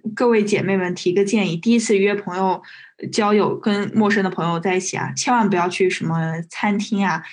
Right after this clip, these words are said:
呃，我，我的意思是去吃一顿正餐，因为那个不仅是太正式，而且是时间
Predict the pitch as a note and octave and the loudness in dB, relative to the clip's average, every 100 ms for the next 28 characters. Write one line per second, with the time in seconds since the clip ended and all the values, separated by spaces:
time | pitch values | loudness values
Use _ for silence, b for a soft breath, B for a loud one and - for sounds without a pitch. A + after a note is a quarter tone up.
0 | B _ - - - - - G3 G#3+ A#3+ | B _ -8 -4 -2 0 2 2 2 2
1 | G#3 G3+ - - - A#3 A3 G#3+ G#3 G#3+ | 2 0 -2 -2 0 2 2 2 2 0
2 | F3 E3 E3+ A#3+ B3+ C4 C4 G3+ E3 - | -2 -6 -4 2 2 4 2 2 0 -6
3 | _ _ A#3+ G#3 F#3+ G#3 G#3+ G#3+ G3+ G3 | _ _ 0 0 0 0 0 2 2 0
4 | - G3+ G3+ G3 F#3+ F3+ F3 F#3+ | 0 0 2 0 0 0 0 0